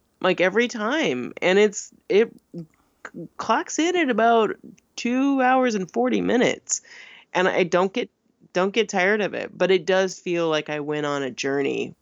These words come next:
But I think you see that not only in the story, but you also see it in the actors. And the actors did go through a lot of fatigue towards, you know, towards the, the end of this film. It was filmed,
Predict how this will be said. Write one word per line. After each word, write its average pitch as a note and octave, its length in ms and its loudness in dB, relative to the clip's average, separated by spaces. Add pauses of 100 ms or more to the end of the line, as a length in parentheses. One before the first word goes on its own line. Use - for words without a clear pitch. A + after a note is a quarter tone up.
(100)
But F3 140 0
I E3+ 120 0
think G#3 260 -2
you E3 80 -6
see B3+ 320 -2
that D3+ 440 0
not F3+ 280 2
only F3+ 360 2
in E3 100 0
the D3+ 100 0
story, G3 460 2
but D3+ 140 0
you D#3+ 140 2
also E3 240 -2
see D3+ 300 -2
it C#3+ 160 0
in D#3 140 -2
the D3 120 -2
actors. C3 680 -4 (280)
And D#3 100 -2
the E3+ 120 4
actors F3 320 -2
did F3 240 -2
go F3+ 120 0
through F#3 440 -2
a E3+ 120 0
lot D#3 300 -4
of D#3+ 380 -2 (120)
fatigue D#3 760 -2 (300)
towards, D#3 640 0
you E3 140 0
know, D#3 160 4
towards D#3+ 540 0
the, D3+ 380 0
the C3+ 140 2
end E3 200 2
of E3+ 100 2
this C#3 200 -2
film. C#3+ 240 0
It C#3+ 140 0
was D#3+ 320 2
filmed, D3 540 -4